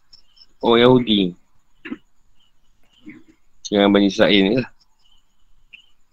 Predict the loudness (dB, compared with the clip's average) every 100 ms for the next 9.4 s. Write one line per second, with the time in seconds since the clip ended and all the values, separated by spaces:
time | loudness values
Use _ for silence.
0 | _ _ -20 _ _ _ -2 2 4 4
1 | 4 4 4 0 -2 -6 -6 -16 _ -20
2 | _ -10 -6 -4 -4 -2 -2 0 -2 0
3 | 2 4 2 0 -6 -20 0 2 2 -2
4 | -6 -6 _ _ _ _ _ _ _ _
5 | -4 0 2 2 2 0 0 0 0 2
6 | 0 0 0 2 0 0 2 2 2 0
7 | -2 -2 -2 -4 -2 -4 -4 0 2 2
8 | 0 2 2 0 -2 -2 -2 -2 -2 0
9 | 0 0 -6 -4